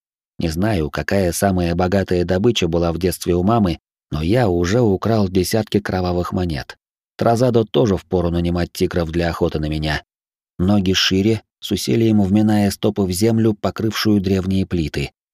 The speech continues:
Правильно выставить руки, чтобы внешняя форма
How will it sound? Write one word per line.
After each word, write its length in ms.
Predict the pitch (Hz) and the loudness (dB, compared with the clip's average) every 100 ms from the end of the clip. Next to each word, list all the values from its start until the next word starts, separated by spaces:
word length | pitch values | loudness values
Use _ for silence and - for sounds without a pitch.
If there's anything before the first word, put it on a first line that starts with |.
| _ | _
Правильно 500 | - 101 107 101 98 | -2 2 4 4 4
выставить 480 | 95 98 - 90 - | 2 0 0 0 0
руки, 380 | 92 90 107 101 _ | 0 0 -2 -4 _
чтобы 300 | - - 92 | -10 -4 -2
внешняя 480 | 90 95 95 - 113 | 0 0 -2 0 -2
форма 440 | 107 135 117 120 | 0 2 2 2